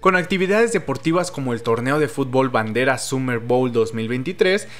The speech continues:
con la participación de cien jugadores hombres y mujeres y más de doscientos cincuenta aficionados, el Instituto Potosino de la Juventud brinda apoyo al desarrollo integral de las y los jóvenes potosinos,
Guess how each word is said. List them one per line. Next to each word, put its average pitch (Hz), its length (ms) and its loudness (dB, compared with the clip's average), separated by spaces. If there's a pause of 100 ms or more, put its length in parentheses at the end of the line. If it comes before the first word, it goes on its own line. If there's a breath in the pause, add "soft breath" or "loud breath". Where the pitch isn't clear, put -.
(140 loud breath)
con 151 120 4
la - 140 -2
participación 147 760 -2
de 180 120 0
cien 165 220 -2
jugadores 135 680 0
hombres 160 420 -2
y 135 40 -4
mujeres 151 680 0
y 165 80 -4
más 147 260 2
de 170 100 0
doscientos 143 440 -2
cincuenta 120 400 -6
aficionados, 175 680 0 (260 loud breath)
el 151 160 2
Instituto 165 480 -2
Potosino 147 480 -4
de 139 120 2
la 113 80 2
Juventud 117 600 -2
brinda 156 300 2
apoyo 175 380 0
al 170 80 0
desarrollo 127 420 -4
integral 131 480 -2
de 127 120 0
las 123 380 2
y 139 40 -4
los 127 200 -4
jóvenes 117 400 -2
potosinos, 190 680 -4